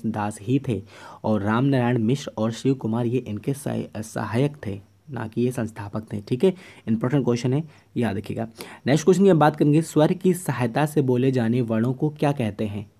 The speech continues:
Very, very important question। स्वर की सहायता से बोले जाने वर्णों को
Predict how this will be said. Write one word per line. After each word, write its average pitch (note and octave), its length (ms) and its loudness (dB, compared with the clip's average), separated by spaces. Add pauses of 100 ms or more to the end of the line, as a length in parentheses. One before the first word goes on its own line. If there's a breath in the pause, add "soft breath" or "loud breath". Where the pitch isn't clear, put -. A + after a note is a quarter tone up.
(440 soft breath)
Very, D#3 280 6
very A2 260 2
important G#2 300 -4
question। D3+ 340 -2 (500 soft breath)
स्वर E3 300 4
की D#3+ 220 4
सहायता A2+ 520 -4
से B2 180 -2
बोले G#2+ 340 0
जाने G#2+ 300 -2
वर्णों G#2 300 -2
को C3+ 280 0